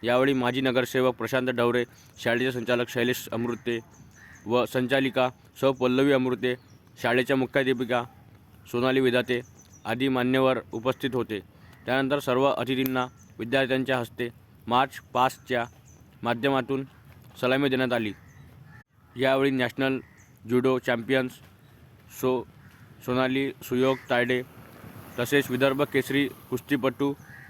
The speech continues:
गौरी वंशत धा-, ढोटे यांच्या मान्यवरांचे हस्ते सत्कार करण्यात आला. तसेच खेळ महोत्सवाच्या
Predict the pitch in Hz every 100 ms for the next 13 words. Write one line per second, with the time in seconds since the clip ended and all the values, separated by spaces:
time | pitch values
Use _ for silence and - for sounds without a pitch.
0 | - 120 131 143 135 127 139 120 123 117
1 | - 113 123 135 135 131 - - - -
2 | - 113 123 117 135 135 - - - -
3 | - - - 110 123 139 135 131 123 127
4 | 127 - - - - - - - 113 -
5 | 131 123 - - - 120 - 127 127 123
6 | 117 104 92 - - - - - - -
7 | - - 120 147 147 - 135 139 135 127
8 | - 131 117 127